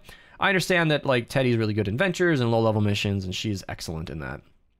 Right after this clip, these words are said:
Fragment Flurry is very similar, uh, Teddy-wise, where you,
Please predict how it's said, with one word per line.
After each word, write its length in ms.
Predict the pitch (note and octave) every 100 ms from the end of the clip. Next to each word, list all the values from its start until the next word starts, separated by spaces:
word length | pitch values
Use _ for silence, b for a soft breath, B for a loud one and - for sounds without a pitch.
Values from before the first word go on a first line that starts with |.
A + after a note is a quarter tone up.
| _ _ _ - - B B B B
Fragment 400 | - A3+ C4+ C#4
Flurry 500 | - F3 G3+ A#2 F2
is 300 | - B2+ A#2
very 200 | G#2+ B2+
similar, 640 | C#3 D3+ C#3 C3+ B2+ B2
uh, 280 | - A2+ A2
Teddy-wise, 580 | - B2 A2+ A2 A2 B2
where 240 | A#2 A2+
you, 500 | A2 G#2+ A2+ A2+ A2+